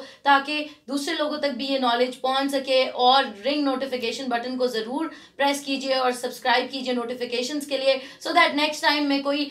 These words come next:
information आपके लिए लेकर आऊँ जो आपके लिए helpful हो सकती है, तो आप उसको यूज़ कर सकें और आपको पता चल सके कि we have created something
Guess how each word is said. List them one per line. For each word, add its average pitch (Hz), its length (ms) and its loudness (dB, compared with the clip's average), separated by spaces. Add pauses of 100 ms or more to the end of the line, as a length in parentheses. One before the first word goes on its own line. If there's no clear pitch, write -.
(160)
information 277 580 0
आपके 254 260 0
लिए 254 160 -4
लेकर 285 300 0
आऊँ 247 200 2
जो 247 100 0
आपके 214 300 -2
लिए 247 180 -2
helpful 214 380 -4
हो 262 100 2
सकती 226 340 -6
है, 285 180 0 (280)
तो 285 80 4
आप 233 240 6
उसको 277 400 -2 (600)
यूज़ 285 280 -2
कर 247 80 2
सकें 247 240 -4
और 247 80 2
आपको 214 280 0
पता 240 260 -2
चल 233 200 -4
सके 226 280 -8
कि 240 120 -8
we 202 140 -10
have 214 180 -6
created 196 440 -8
something 180 360 -10